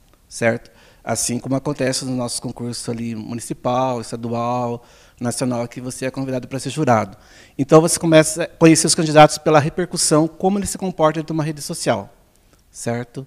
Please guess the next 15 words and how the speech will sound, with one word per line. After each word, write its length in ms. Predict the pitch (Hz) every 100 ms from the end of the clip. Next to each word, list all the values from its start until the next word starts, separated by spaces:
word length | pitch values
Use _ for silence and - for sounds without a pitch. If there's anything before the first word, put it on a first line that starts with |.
| - _ _
Como 160 | 156
ele 60 | 170
se 120 | -
comporta, 600 | 156 143 123 127 127 127
qual 260 | - 147 147
que 200 | 143 139
é 120 | 131
a 160 | 127 123
im-, 120 | 123 -
a 400 | 117 120 117 117
mensagem 560 | 120 123 143 127 131 131
que 100 | 131
ele 120 | -
quer 140 | 123
transmitir 640 | 120 120 117 113 - 135